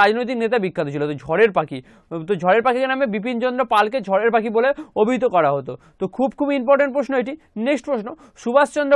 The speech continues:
বোস কত সালে ভারত থেকে লুকিয়ে বিদেশে পালিয়ে যান? তো সুভাষচন্দ্র, বিখ্যাত লোক যিনি সুভাষচন্দ্র বোস, যিনি ভারত থেকে বিদেশে লুকিয়ে পালিয়ে যান, তিনি কত সালে পালিয়ে যান? সেটা হলো উনিশশো একচল্লিশ সালে ইনি পালিয়ে গেছেন। নেক্সট প্রশ্ন, বিদ্যাসাগর কয়টি বালিকা বিদ্যালয় স্থাপন করেছিলেন? তো বিদ্যাসাগর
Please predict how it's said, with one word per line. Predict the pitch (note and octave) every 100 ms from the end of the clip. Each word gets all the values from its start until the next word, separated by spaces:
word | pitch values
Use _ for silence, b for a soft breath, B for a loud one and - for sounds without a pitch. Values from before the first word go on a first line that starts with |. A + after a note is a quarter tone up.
| C4+
বোস | C#4 -
কত | A3+ A#3+
সালে | C4 C4 F#3+
ভারত | G#3+ -
থেকে | C4 A#3
লুকিয়ে | A3 B3+ F#3+
বিদেশে | G3 G#3+ A3+ F3
পালিয়ে | D3 C#3
যান? | C#3+ D#3+
তো | G3
সুভাষচন্দ্র, | - F#3+ G#3+ A3+ F#3 D#3
বিখ্যাত | G3+ - - C4 C4 A3+ F3
লোক | F#3 B3 - C4 G3 E3+
যিনি | A3 -
সুভাষচন্দ্র | G#3+ A3+ - A#3 A3+
বোস, | A#3 G3+
যিনি | A3 A3+ F#3+ B3+ B
ভারত | E3+ G3 F#3
থেকে | A#3 F#3+
বিদেশে | F#3+ A3 A#3
লুকিয়ে | G3+ A3+ A3+
পালিয়ে | D#3+ G3+ A#3
যান, | A#3 A3
তিনি | A3 E3+
কত | F#3 A#3+
সালে | A#3+ A3
পালিয়ে | A3 B3
যান? | B3
সেটা | G#3 A3
হলো | A3 G3+
উনিশশো | G#3+ A#3+ B3 G3
একচল্লিশ | - B3 A#3+ G#3
সালে | A#3+ F4 B A3 G#3+
ইনি | C#4 B3+
পালিয়ে | G3 G#3 F#3
গেছেন। | C#3+ C#3+ D3
নেক্সট | A#3 B3+ D4+
প্রশ্ন, | A3 C#4+ B B E3
বিদ্যাসাগর | A3+ G#3 C#4 C#4+ C#4+ C#4
কয়টি | A#3+ B3+ G#3
বালিকা | G#3 A#3 A#3
বিদ্যালয় | G#3+ C4 B3+
স্থাপন | A#3+ C4 B3+
করেছিলেন? | B3+ C4 C4
তো | A#3+
বিদ্যাসাগর | G3+ F#3 A#3+ B3+ C4